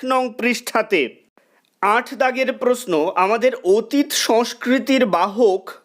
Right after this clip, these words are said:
বর্তমান সভ্যতার পোষক ও ভবিষ্যৎ প্রগতির জনক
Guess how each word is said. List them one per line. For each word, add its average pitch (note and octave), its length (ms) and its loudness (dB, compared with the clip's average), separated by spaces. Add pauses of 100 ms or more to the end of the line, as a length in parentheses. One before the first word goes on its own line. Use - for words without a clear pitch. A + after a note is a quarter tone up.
বর্তমান A#3 680 2
সভ্যতার A#3 760 2
পোষক A3+ 760 2
ও G#3 140 6
ভবিষ্যৎ A#3 800 0 (360)
প্রগতির G3+ 840 2
জনক A3+ 460 2